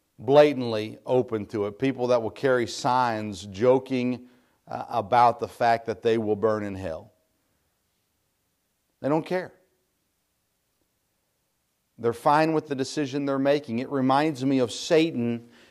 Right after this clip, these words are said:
if you want to turn to Isaiah chapter thirteen, uh, where we read about the fall of Satan. It reminds me of the attitude that he had,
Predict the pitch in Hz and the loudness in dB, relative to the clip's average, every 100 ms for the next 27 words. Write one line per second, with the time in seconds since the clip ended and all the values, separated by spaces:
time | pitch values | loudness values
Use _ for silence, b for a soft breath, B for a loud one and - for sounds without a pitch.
0 | b 123 117 135 143 135 147 139 123 117 | b -4 0 2 2 0 0 2 4 2
1 | 107 127 147 135 117 120 b b - 139 | 0 0 2 2 2 0 b b -2 0
2 | 127 123 - 135 131 - 143 139 117 117 | 0 -4 -2 -2 -2 -6 -4 -2 -2 -4
3 | 123 b b b b b b - 131 131 | -6 b b b b b b -8 -2 2
4 | 127 131 127 117 147 160 135 131 127 120 | 2 2 2 2 2 4 8 8 6 -2
5 | - 147 165 165 135 - 135 117 113 113 | 6 10 10 10 6 2 0 0 0 -6
6 | 135 135 - 143 147 147 147 170 151 151 | -6 -8 -6 0 4 6 6 6 2 2
7 | 156 139 135 143 156 151 151 147 131 113 | 2 4 6 8 8 4 -2 0 0 -4
8 | 120 156 131 120 113 113 120 | -6 -6 -2 0 2 0 -2